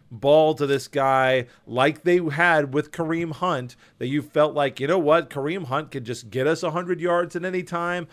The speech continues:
And in the late game, even when the opponent knows that the run is coming, we're just gonna be able to run this clock out and just advance the sticks,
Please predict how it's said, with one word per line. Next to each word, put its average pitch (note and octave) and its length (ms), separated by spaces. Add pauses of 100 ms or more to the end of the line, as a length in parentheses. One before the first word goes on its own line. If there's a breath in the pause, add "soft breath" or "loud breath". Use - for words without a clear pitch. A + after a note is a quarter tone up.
(220 loud breath)
And C3 140
in B2+ 100
the A#2+ 80
late C3 320
game, D#3 580
even D#3+ 380
when D#3+ 180
the D3 100
opponent D3 460
knows C3 340
that C3 100
the B2 80
run B2+ 220
is A2+ 160
coming, C#3 400 (240 loud breath)
we're C#3 380
just D#3 240
gonna D3+ 140
be C#3 180
able C3+ 220
to C3 140
run B2+ 320
this C3+ 200
clock C#3 420
out B2+ 220
and A2 100
just B2 240
advance A#2+ 560
the E3 160
sticks, D3 500